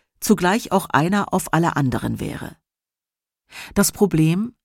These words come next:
Nicht nur die Bundesregierung ist überzeugt, dass ein solcher Stolperdraht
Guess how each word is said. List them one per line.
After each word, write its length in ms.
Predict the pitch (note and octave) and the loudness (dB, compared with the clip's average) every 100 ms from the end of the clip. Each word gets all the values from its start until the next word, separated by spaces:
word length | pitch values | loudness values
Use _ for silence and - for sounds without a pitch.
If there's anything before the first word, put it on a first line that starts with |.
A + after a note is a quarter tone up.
| _ _ _ - - | _ _ _ -20 0
Nicht 300 | A3 A3 - | 2 2 2
nur 120 | G#3+ | 2
die 140 | F#3 F3 | 2 0
Bundesregierung 920 | F#3 A3 F#3 D#3+ E3 D#3 D#3+ D#3 D#3 | 4 6 6 2 0 2 2 4 4
ist 240 | D#3 - | 2 0
überzeugt, 680 | D3+ D3+ - - F3+ F#3 - | 0 2 0 0 0 0 -2
dass 200 | D#3+ D#3+ | -4 -2
ein 240 | - D#3 D3 | 2 2 4
solcher 360 | D#3+ G3+ E3 | 2 2 0
Stolperdraht 920 | - - G3 G#3 C3+ C3+ B2 C3+ D#3+ | 0 0 0 2 -2 0 0 0 -2